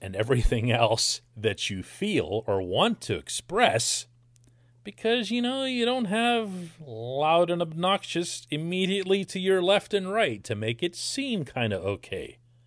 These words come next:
Wow, was I wrong. This, this was a massive difference.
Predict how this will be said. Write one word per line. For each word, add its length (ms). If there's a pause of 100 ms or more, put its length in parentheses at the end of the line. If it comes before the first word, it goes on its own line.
(3000)
Wow, 180
was 140
I 120
wrong. 380 (260)
This, 400 (100)
this 380 (160)
was 260
a 140
massive 1080
difference. 680